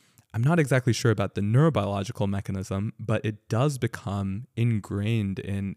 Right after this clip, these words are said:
in our brain. And unfortunately, um, it becomes very difficult for us to divert from those specific food desires la-, later on in time. And it's interesting that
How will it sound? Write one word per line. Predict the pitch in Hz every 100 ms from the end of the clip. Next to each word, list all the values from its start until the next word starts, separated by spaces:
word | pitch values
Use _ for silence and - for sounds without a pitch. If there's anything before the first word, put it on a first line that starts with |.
| _
in | 107 98
our | 98 90 90
brain. | - 95 113 92 90 - _ _ _ _ _ -
And | 110 104 98 95 - _ _ -
unfortunately, | 110 104 - 147 185 - 87 - 92 131 151 _ _ _ _ _ - - _ -
um, | 104 101 95 85 - _ _ _ _
it | 113
becomes | 127 139 131
very | 110 127
difficult | 123 120 - 107 -
for | - 98
us | 98 -
to | - 104 98 98 - _ _ -
divert | 104 98 - 110 127 -
from | - 98 95
those | 107 98 101
specific | - - - 87 85
food | - - 101 98
desires | - - 110 123 92 80 98 -
la-, | 101 101
later | - 101 95
on | 98 95
in | 92
time. | - 117 101 92 _ - - _ -
And | 113 107 104 -
it's | 120 - -
interesting | 185 - 127 - 92 98 110 -
that | 98 98 -